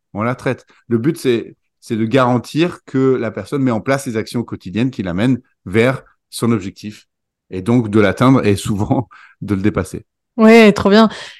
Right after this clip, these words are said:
Speaker 2: Et, écoute, c'est hyper clair. Puis j-, j'aime bien parce que, tu vois, c-, quelque part, il y a un côté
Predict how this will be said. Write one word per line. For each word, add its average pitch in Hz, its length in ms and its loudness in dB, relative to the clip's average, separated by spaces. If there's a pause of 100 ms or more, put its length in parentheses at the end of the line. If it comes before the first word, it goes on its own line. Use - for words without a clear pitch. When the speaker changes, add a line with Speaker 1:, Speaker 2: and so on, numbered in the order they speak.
Speaker 2:
Et, 254 200 0
écoute, 254 240 2
c'est 254 160 2
hyper 277 360 2
clair. 294 280 0
Puis 247 300 -4
j-, 240 220 -4
j'aime 240 180 2
bien 277 220 0
parce 240 260 -2
que, 240 380 -2
tu 202 140 -10
vois, 226 260 -4
c-, - 160 -20 (100)
quelque 226 220 0
part, 233 160 4
il 233 60 2
y - 20 4
a 208 40 2
un 196 120 0
côté 214 400 -4